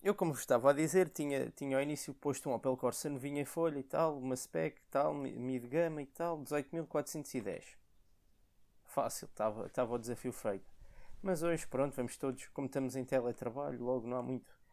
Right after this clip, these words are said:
o dinheiro que entra não é assim tanto, temos que ir para o mercado dos usados. Então fui comprar um carro mais caro. Ah,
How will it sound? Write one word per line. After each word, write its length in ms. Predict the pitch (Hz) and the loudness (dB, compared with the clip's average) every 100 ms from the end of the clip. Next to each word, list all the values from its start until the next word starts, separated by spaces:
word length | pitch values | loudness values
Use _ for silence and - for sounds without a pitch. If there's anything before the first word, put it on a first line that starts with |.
| _ _ | _ _
o 140 | 120 | -8
dinheiro 280 | 110 131 139 | -4 -2 -4
que 140 | 139 143 | -2 -4
entra 260 | 131 123 | -2 -2
não 100 | 127 | 0
é 40 | 131 | 0
assim 240 | - 131 | -2 -6
tanto, 260 | 127 151 - | -4 -4 -4
temos 180 | 127 | -8
que 100 | - | -4
ir 40 | 135 | -4
para 140 | 127 | 0
o 40 | 120 | 0
mercado 360 | 117 - 123 | -2 0 -2
dos 180 | 120 117 | -2 -6
usados. 420 | 123 139 147 135 - - - - | -4 0 0 -2 -16 -20 -20 -12
Então 200 | 127 151 | -2 -2
fui 140 | - 139 | 0 0
comprar 260 | 143 135 | 2 2
um 40 | 131 | 4
carro 220 | 131 123 | 4 2
mais 160 | 117 - | -4 -4
caro. 220 | 95 - - - - _ _ - - - | -8 -8 -14 -20 -20 _ _ -20 -20 -2
Ah, 400 | 131 117 104 92 | 4 4 4 0